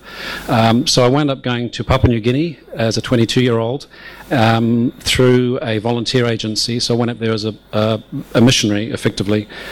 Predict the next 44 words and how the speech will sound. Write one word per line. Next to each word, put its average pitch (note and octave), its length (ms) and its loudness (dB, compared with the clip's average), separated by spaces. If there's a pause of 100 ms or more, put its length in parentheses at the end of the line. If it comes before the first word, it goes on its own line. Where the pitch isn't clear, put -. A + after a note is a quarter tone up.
(140)
uh, G#2 160 4
working A#2 260 6
as A2 100 2
a G#2+ 60 0
volunteer, G#2+ 540 -2
flying G#2+ 300 -2
a G#2 60 -6
plane G#2+ 400 -4
for - 180 -8
a G#2 60 0
mission G#2+ 260 -2
station. A2 480 -4 (960)
I B2 60 2
did A2+ 160 4
that C3 160 4
for A#2 80 2
a, A2 120 2 (220)
a A#2 80 2
fairly A#2+ 240 6
short A#2+ 240 2
period A2 220 2
of G#2 100 -4
time, A#2 400 0 (380)
and A2 120 4
then A2 120 6
just G#2 140 0
stayed A2+ 260 2
in G#2 140 -2
commercial A2+ 440 0
aviation G#2+ 460 -2
in G2+ 40 0
New G#2 120 0
Guinea. A2 360 -2 (440)
I A2 40 4
was G#2+ 120 6
a G2+ 40 4
bush A2 220 2
pilot G#2+ 260 4
up A2 120 -2
there G#2+ 240 0
for - 240 -6
almost A2+ 360 0
four C3 200 4
years, C3 420 -4